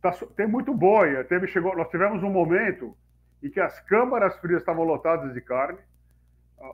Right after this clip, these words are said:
o, eles alugaram, eh, eh, containers frigorificados pra guardar carne, aí o preço afundou bonito, tá? E, e os chineses já entendem como é que é a pecuária brasileira e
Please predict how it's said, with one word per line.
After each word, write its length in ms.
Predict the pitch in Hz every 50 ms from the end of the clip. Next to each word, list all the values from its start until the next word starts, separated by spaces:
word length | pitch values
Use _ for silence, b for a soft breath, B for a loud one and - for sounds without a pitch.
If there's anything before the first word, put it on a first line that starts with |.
| - _
o, 380 | - 139 131 127 120 117 - -
eles 120 | 135 135 127
alugaram, 480 | 190 185 175 156 175 175 170 156 139 - - _ _ _ _ _ _ -
eh, 40 | 135 135 127 120 123 123 123 123 123 120 120 117 117
eh, 20 | 120 -
containers 640 | - 180 180 151 - 180 202 220 208 190 175 - -
frigorificados 800 | - 170 160 165 160 156 - - 151 - - 165 180 180 - -
pra 120 | 165 156
guardar 360 | 143 143 139 135 135 123 - -
carne, 260 | - 147 170 202 233
aí 60 | 302
o 60 | 320
preço 380 | - 302 320 302 - 320 302 - _ _ _ _ _ _ _
afundou 680 | - 226 247 240 - 226 233 196 165 135 165 180 208 220
bonito, 600 | 185 170 170 226 269 285 247 196 185 - - 113
tá? 260 | - 131 139 160 160 - b b b b b b b _ _
E, 1300 | 139 139 143 143 143 143 143 139 135 135 139 135 135 135 135 131 127 127 127 127 123 123 120 117 117 127
e 40 | 190
os 100 | 285 -
chineses 520 | - 339 311 247 180 180 180 160 175 180 - - _ _ _ _ _ _ _ _ _ _ _ _ _ _ _ - _ _ _ _ _ _ _ -
já 240 | 139 135 175 175 175
entendem 400 | 175 170 - 175 175 170 160 147
como 160 | - 160 147
é 60 | 151
que 80 | 143 156
é 40 | 139
a 20 |
pecuária 440 | - 151 139 143 143 139 139 139 135
brasileira 840 | 131 135 135 127 117 123 120 123 131 139 143 147 147 151 147 151 - 120
e 840 | 127 131 131 127 127 123 120 120 120 117 113 110 107 104 101 92